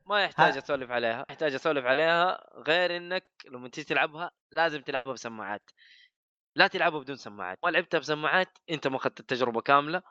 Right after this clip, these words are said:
Speaker 1: ما حتعيش الجو اللي المفروض إنك تعيشه في وسط اللعبة.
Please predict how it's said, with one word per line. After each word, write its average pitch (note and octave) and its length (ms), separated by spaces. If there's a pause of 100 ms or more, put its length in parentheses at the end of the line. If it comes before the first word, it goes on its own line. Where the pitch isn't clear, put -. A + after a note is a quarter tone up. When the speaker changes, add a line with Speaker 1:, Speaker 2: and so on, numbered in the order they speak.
(680)
Speaker 1:
ما D#3+ 100
حتعيش D3 480
الجو C3+ 500
اللي A#2+ 120
المفروض C3+ 460
إنك A#2+ 320
تعيشه B2 220
في G#2 80
وسط A#2 200
اللعبة. F#2 340